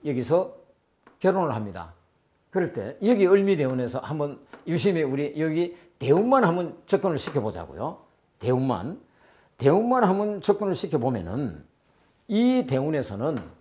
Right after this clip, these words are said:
이 대운에서는 이 천간으로는 뚜렷하게 왔습니다. 정관이 왔어요. 그죠? 무토의 정관에 해당하는 게 을목이 왔을 때 정관에 해당하는 사람이 와서 목생화,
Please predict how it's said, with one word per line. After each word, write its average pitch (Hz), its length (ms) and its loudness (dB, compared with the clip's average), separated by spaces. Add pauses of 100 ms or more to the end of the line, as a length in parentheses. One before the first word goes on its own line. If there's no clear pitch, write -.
(520)
이 208 160 -4
대운에서는 156 640 0 (560)
이 175 240 -6 (360)
천간으로는 175 840 -2 (580)
뚜렷하게 202 440 0
왔습니다. 117 500 -6
정관이 190 400 2
왔어요. 110 460 -8 (360)
그죠? 160 320 -2 (1200)
무토의 180 500 -2
정관에 143 380 -6
해당하는 117 280 -8
게 120 160 -6
을목이 170 540 -4
왔을 107 340 -8
때 110 220 -8 (460)
정관에 185 640 -2
해당하는 165 420 -2
사람이 127 320 -4
와서 143 400 -4
목생화, 175 960 -4